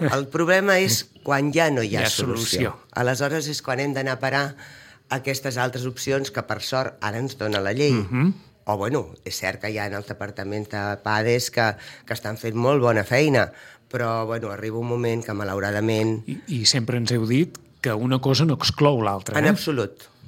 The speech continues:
Speaker 1: en absolut. O
Speaker 2: Eh,
Speaker 1: sigui,
Speaker 2: és
Speaker 1: una
Speaker 2: a dir,
Speaker 1: persona
Speaker 2: aquells que pensin, «No, és que així evita», no, no, no és qüestió d'evitar res. Eh, els pades i precisament, eh, l'Hospital Sant Camil, com saben tots vostès, té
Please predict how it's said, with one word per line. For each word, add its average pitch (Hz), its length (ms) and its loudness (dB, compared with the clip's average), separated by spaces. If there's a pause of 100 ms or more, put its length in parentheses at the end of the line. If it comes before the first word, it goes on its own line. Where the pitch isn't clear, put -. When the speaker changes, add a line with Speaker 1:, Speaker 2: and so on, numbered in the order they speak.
(100)
Speaker 1:
en 139 160 0
absolut. 98 500 -4
O 98 60 -2
Speaker 2:
Eh, 107 60 -2
Speaker 1:
sigui, 107 180 0
Speaker 2:
és 117 60 4
Speaker 1:
una 123 60 2
Speaker 2:
a - 20 -2
dir, 113 100 2
Speaker 1:
persona 117 160 2
Speaker 2:
aquells 135 160 4
que 156 80 2
pensin, 156 320 4
«No, 185 160 0
és - 80 -4
que 160 80 2
així 170 260 2
evita», 165 380 2
no, 139 240 2
no, 175 160 2
no 127 160 0
és 147 100 2
qüestió 180 300 4
d'evitar 139 320 4
res. 101 320 -2 (420)
Eh, 110 120 -6 (180)
els 101 160 -6
pades 147 400 6
i - 20 -2
precisament, 127 720 2 (180)
eh, 107 140 -6
l'Hospital 110 500 -2
Sant 131 160 0
Camil, 123 300 2
com 117 160 0
saben 120 240 0
tots 113 160 -4
vostès, 127 400 0
té 135 240 0